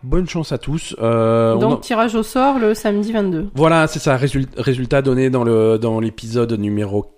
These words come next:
Speaker 1: quatre-vingt-cinq, euh, de La Belle Gamer qui sortira le lundi vingt-quatre juin.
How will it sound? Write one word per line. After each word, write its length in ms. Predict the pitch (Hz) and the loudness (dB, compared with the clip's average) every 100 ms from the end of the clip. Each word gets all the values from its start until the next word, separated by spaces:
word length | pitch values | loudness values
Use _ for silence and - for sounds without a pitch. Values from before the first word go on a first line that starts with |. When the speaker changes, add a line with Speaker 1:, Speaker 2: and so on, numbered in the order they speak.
| - | -8
Speaker 1:
quatre-vingt-cinq, 1200 | 123 - 113 92 95 82 - - 156 147 117 - | -6 -6 -6 -4 -6 -6 -12 -2 0 0 -2 -6
euh, 760 | 82 95 101 98 98 98 98 | -4 -2 0 0 0 2 0
de 120 | 95 101 | 0 -2
La 100 | 95 | 0
Belle 200 | 98 95 | -2 -2
Gamer 360 | 92 101 117 | -2 0 -2
qui 180 | - 104 | -4 -12
sortira 580 | - 98 - 101 104 117 | -6 -6 -4 -2 0 0
le 280 | 90 113 117 | 0 0 0
lundi 400 | 104 98 110 110 | 0 -2 -2 -4
vingt-quatre 640 | 101 95 92 95 - 87 | -4 -4 -2 -4 -4 -8
juin. 260 | 82 69 | -8 -8